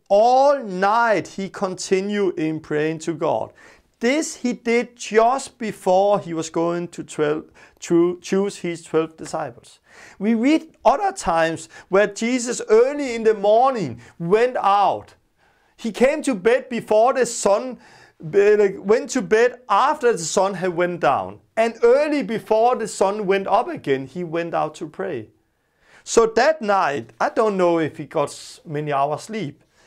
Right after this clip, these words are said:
And this night, all night, He continued in praying. So this night, He didn't sleep. Jesus, the Son of God, needed to take time t-, to be together with God. He needed to get,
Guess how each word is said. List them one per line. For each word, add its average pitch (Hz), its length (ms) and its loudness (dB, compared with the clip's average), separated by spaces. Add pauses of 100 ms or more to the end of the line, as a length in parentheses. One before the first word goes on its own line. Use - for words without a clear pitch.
(120)
And 165 180 0
this 294 280 -2
night, 190 460 2 (100)
all 220 300 4
night, 202 460 0
He 165 160 -8
continued 170 600 -6
in 156 120 -8
praying. 151 540 -10 (340)
So - 180 0
this 226 320 -2
night, 165 300 2
He 170 100 -10
didn't 175 340 -4
sleep. 165 360 -10 (1160)
Jesus, 277 500 4
the 208 160 0
Son 226 400 0
of 285 240 0
God, 165 540 2 (240)
needed 226 560 2
to 185 160 -6
take 214 400 0
time 156 600 -2 (280)
t-, - 160 -20 (760)
to 165 160 -6
be 151 180 -6
together 151 380 0
with 147 220 -4
God. 107 320 -4 (1400)
He 226 280 -2
needed 226 540 0
to 165 140 -10
get, 196 400 0